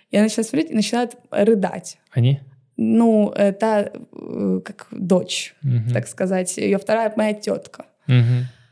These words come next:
Speaker 1: Все, начинает ее понимать. В общем, мы зашли в эту кварти-, хатыну,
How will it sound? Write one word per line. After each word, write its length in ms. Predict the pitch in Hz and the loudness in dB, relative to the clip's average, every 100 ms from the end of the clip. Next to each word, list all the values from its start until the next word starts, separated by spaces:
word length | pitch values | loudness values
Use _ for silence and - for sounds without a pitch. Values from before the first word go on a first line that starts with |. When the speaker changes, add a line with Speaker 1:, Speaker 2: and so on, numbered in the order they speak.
| _ _ _ | _ _ _
Speaker 1:
Все, 320 | - - 220 | -4 2 2
начинает 340 | 202 208 226 220 | 2 0 0 0
ее 80 | |
понимать. 560 | 208 208 233 339 359 - | 0 0 0 -2 -2 -4
В 80 | - | 0
общем, 440 | 285 285 262 233 - _ | 0 0 -2 -2 -4 _
мы 140 | 247 240 | 0 2
зашли 320 | 220 - 226 | 0 0 0
в 60 | |
эту 400 | 202 208 190 185 - | 0 0 -2 -2 -2
кварти-, 240 | 196 190 | -4 -4
хатыну, 1200 | 214 226 262 269 - 285 311 311 294 294 285 294 | -6 -2 -2 -4 0 4 4 4 2 0 -2 -6